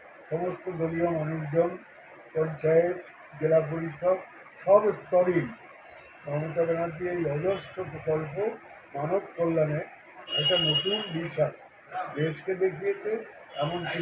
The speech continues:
বিদেশে পর্যন্ত, কন্যাশ্রী থেকে সবুজ সাথী থেকে রূপশ্রী পর্যন্ত বিভিন্ন প্রকল্প নতুন দিশা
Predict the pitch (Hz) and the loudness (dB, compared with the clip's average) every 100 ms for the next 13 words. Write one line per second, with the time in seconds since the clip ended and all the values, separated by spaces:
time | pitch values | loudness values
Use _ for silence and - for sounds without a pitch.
0 | 147 160 185 190 170 165 151 160 156 170 | -2 2 2 2 -2 -2 -4 -4 -6 -6
1 | 196 - - - - 151 160 160 151 160 | -8 -8 -16 -20 -8 -6 0 -2 -2 -10
2 | 147 143 156 151 - - - - - - | -8 -4 -2 -2 -4 -14 -20 -18 -14 -6
3 | 156 170 - 156 147 160 156 147 160 147 | -6 -6 -6 -6 -4 -6 -8 -6 -4 -4
4 | - - - - - - 143 147 170 151 | -6 -16 -20 -20 -20 -12 -10 -6 -6 -6
5 | 185 156 156 143 147 143 - - - - | -8 -4 -6 -2 -2 -2 -10 -16 -16 -20
6 | - 139 147 202 196 190 156 151 156 156 | -16 -6 -2 -2 -2 -6 -8 -2 -2 -2
7 | 165 226 - - - 143 147 165 151 151 | -4 -10 -12 -20 -14 -10 -8 -6 -6 -6
8 | 151 | -6